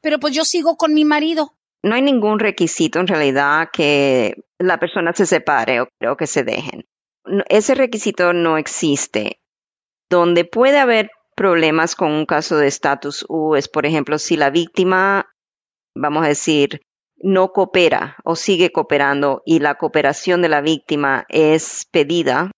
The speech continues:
Speaker 2: por la orden pública para poder enjuiciar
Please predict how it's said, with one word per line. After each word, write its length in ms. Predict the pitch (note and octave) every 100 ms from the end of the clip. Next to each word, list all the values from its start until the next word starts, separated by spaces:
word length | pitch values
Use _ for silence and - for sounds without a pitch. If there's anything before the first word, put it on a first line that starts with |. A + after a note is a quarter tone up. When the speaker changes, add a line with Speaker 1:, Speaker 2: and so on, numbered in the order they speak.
| _
Speaker 2:
por 420 | D#3+ D3 D3+ D3 -
la 200 | C#3 C3
orden 280 | C#3 C#3+ C#3+
pública 500 | A3 G#3 F#3 E3+ D3+
para 240 | D3 C#3+
poder 420 | C#3 C#3 C#3+ D3 -
enjuiciar 920 | E3 E3 D3+ D3 - F3+ D3+ D3+